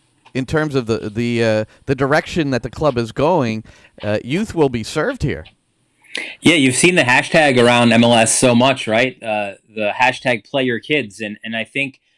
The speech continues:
Speaker 2: we're starting to see that really come into the,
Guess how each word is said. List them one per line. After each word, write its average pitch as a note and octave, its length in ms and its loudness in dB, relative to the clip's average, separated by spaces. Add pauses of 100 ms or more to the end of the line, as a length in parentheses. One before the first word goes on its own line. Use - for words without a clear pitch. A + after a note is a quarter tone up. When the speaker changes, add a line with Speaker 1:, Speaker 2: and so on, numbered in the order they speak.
(420)
Speaker 2:
we're B2+ 160 -4
starting C#3 380 -4
to B2 60 -6
see C#3 220 -6
that B2 380 -2
really C3 540 -8
come B2+ 240 -10
into B2+ 240 -12
the, G#2 460 -10